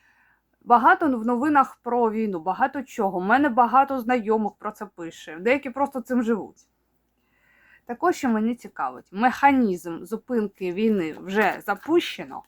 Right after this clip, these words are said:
Механізм зупинки війни вже запущено. Давайте подивимось. Механізм зупинки війни вже запущено. Так,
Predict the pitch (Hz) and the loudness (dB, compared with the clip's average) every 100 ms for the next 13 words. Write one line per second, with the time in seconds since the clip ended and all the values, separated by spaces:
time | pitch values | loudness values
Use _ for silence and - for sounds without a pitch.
0 | _ _ - 196 226 - 311 247 202 190 | _ _ -4 0 2 4 4 4 0 -4
1 | 202 190 220 254 269 262 247 240 220 160 | -10 -6 -4 -2 -2 0 -2 0 0 -2
2 | 170 202 185 185 196 311 - - 160 151 | -4 -4 -2 -4 -4 -4 -4 -6 -10 -6
3 | 175 202 240 220 208 180 165 151 156 156 | -2 0 0 -2 -4 -4 -4 -6 -10 -14
4 | - - _ _ _ _ - - - 220 | -8 -8 _ _ _ _ -20 -20 -4 -2
5 | - 269 233 185 175 175 220 262 226 196 | 2 2 2 0 -4 -2 -2 0 -2 -2
6 | 202 185 220 190 151 - 175 190 165 180 | -6 -4 -2 -4 -6 -12 -8 -6 -6 -8
7 | - 277 311 - 165 139 - - - _ | -6 -2 -2 -4 -12 -12 -16 -18 -20 _
8 | _ _ _ _ _ _ _ _ - - | _ _ _ _ _ _ _ _ -20 -20
9 | _ - - _ _ _ _ _ _ _ | _ -20 -20 _ _ _ _ _ _ _
10 | _ _ _ _ _ _ _ _ _ _ | _ _ _ _ _ _ _ _ _ _
11 | _ _ _ _ _ _ _ _ 240 208 | _ _ _ _ _ _ _ _ 6 6
12 | 160 - | 4 -8